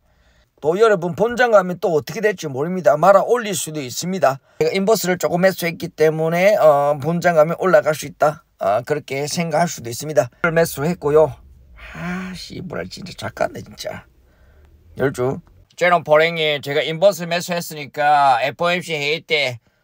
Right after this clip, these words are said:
조금 좋게 얘기해 주세요. 부탁합니다. 동생이 좀 부탁합니다.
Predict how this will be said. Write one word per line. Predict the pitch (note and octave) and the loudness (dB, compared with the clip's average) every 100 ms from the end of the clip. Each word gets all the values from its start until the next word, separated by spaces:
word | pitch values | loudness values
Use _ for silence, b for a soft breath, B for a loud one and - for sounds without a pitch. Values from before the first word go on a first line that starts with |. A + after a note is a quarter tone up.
| _ _ | _ _
조금 | D3 D3+ E3+ E3+ | 0 2 0 -2
좋게 | D3 C#3 G3 F3 E3 | -6 -6 -4 -4 -4
얘기해 | E3+ G3 | -4 -6
주세요. | F3 C3 E3 F3+ D3+ B2+ - _ | -8 -2 2 4 4 0 -16 _
부탁합니다. | E3 D#3 G3 G3+ G#3+ G#3 F3+ | -8 0 4 4 2 2 2
동생이 | D#3 F3 G3 A3+ | 2 -2 -2 -2
좀 | F#3 F3 | -4 -8
부탁합니다. | E3+ - G#3+ A#3 B3 A#3 G3 D#3+ | -4 0 2 2 2 4 4 2